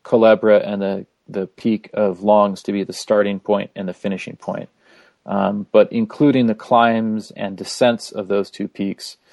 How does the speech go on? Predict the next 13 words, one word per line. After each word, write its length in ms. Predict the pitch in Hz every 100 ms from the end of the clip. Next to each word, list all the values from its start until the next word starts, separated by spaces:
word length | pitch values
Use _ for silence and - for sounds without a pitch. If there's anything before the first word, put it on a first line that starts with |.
| _ _ _ _ -
uh, 180 | 107 95
it 140 | 110
ended 240 | 117 110
up 140 | 107 101
being 200 | 107 101
about, 300 | 98 101 -
yeah, 220 | 98 92
one 260 | 92 98 98
thousand 360 | 98 98 - 95
three 180 | -
hundred 220 | 98 92 92
and 100 | -
fifty. 380 | 80 - -